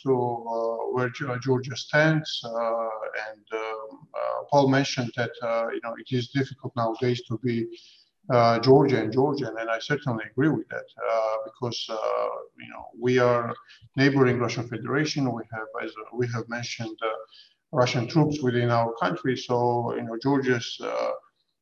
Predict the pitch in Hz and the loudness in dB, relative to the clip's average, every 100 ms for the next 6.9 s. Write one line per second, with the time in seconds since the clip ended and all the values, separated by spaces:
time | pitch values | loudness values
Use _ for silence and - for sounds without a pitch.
0 | - 165 160 160 160 131 120 120 151 139 | 0 6 6 6 2 4 4 4 2 2
1 | 120 131 185 156 - 117 117 117 117 127 | 2 4 6 4 2 -2 0 0 0 -2
2 | 120 - 156 147 - 131 - 123 123 120 | -2 -2 -2 -2 -4 -8 -8 -8 -6 -4
3 | 131 127 120 - - _ _ - 117 117 | -2 0 -2 -8 -20 _ _ -8 -6 0
4 | 127 156 151 143 135 - 131 123 123 120 | 4 6 6 6 4 4 4 6 6 4
5 | 117 117 - 139 139 139 143 - - 403 | 2 0 -2 0 0 -2 -4 -6 -8 -6
6 | 156 135 131 123 120 120 120 120 | -6 -4 -4 -2 -2 0 0 0